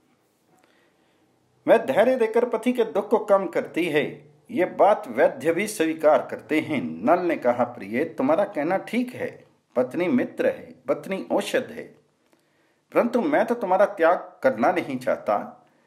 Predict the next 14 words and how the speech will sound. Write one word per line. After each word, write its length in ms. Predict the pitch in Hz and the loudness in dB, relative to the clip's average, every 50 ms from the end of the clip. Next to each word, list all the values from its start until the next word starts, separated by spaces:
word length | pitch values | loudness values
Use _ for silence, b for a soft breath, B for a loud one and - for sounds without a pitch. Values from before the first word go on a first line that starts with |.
| b b b b | b b b b
तुम 180 | 202 233 240 208 | 0 2 2 2
ऐसा 220 | 170 170 226 233 | 0 0 -2 -2
संदेह 360 | 233 - 196 180 170 196 226 | -2 -4 -6 -4 0 0 0
क्यों 220 | 226 - 226 233 240 | 0 2 0 0 2
कर 160 | 240 202 175 | 2 2 2
रही 300 | 165 151 - 104 92 90 | 2 -2 -4 -6 -12 -14
हो?" 260 | - - - - _ _ _ _ - | -14 -18 -20 -20 _ _ _ _ 0
दमयंती 480 | 120 117 120 151 180 196 - - 139 | 0 2 2 2 0 -2 -4 -8 -8
बोली, 420 | 113 - 110 123 165 196 - - - | -6 -2 -2 -2 -2 -2 -6 -4 0
"आप 180 | - 151 175 196 | 2 2 2 2
मुझे 260 | 196 175 151 170 170 | 0 -4 -4 -4 -4
छोड़ना 420 | 170 - - - 117 139 160 160 135 | -4 -4 -6 -4 -2 0 0 0 0
नहीं 320 | 104 87 85 - - - | -2 -4 -6 -8 -8 -8
चाहते, 400 | - - 101 87 82 - - | -4 -4 -4 -4 -4 -10 -16